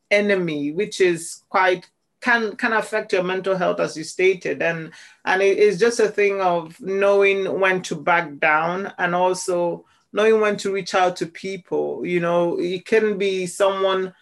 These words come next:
within your immediate environment to say, "Oh gosh, have a look at what's going on. What do I do?" And, and that's, that the, the immediate action for you might be to, to turn it off.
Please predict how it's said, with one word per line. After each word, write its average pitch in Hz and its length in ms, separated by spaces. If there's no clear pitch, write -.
within 196 420
your 185 160
immediate 185 580
environment 170 680
to 165 80
say, 180 220
"Oh 185 160
gosh, 160 360
have 180 180
a 170 60
look 170 200
at 147 140
what's 156 240
going 160 320
on. 151 260
What 165 180
do 170 140
I 156 160
do?" 170 420
And, 156 240
and 185 180
that's, 220 360
that 175 340
the, 196 160
the 214 240
immediate 226 340
action 190 400
for 180 200
you 202 260
might 185 360
be 196 260
to, 185 220
to 196 180
turn 208 220
it 208 120
off. - 420